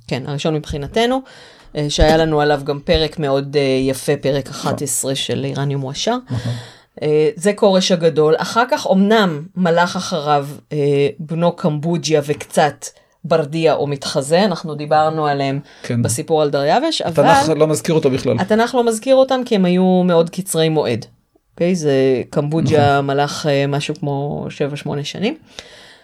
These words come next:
Speaker 1: אחר כך בא דריווש, שהתחתן עם, אה, בתו של כורש, ביחד הם הולידו את אחשורוש. אה, ואז בא ארתחשסתא. אני יכולה לתת, אה, שנים וזה, אבל לדעתי אני פשוט אתן את ה-,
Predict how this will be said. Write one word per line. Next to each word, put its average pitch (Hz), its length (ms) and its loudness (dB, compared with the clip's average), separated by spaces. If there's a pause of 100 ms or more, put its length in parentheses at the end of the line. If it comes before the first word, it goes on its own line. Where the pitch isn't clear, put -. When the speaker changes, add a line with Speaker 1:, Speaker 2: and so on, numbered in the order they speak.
(220)
Speaker 1:
אחר 220 320 0
כך 262 120 -2
בא 180 160 4
דריווש, 160 840 0
שהתחתן 175 680 -2 (240)
עם, 147 200 -4
אה, 143 100 -2
בתו 151 280 0
של 147 180 -6
כורש, 202 340 0
ביחד 143 380 0
הם 139 180 0
הולידו 147 380 0
את 139 100 -4
אחשורוש. 147 760 -4 (1080)
אה, 147 280 -4
ואז 175 320 0
בא 190 120 4
ארתחשסתא. 185 580 -2 (100)
אני 170 180 -2
יכולה 196 320 2
לתת, 214 420 0
אה, 190 260 6
שנים 196 400 0
וזה, 196 180 2
אבל 156 120 2
לדעתי 156 360 2
אני 180 100 -2
פשוט 170 320 -6
אתן 160 300 0
את 160 160 -4
ה-, 135 460 0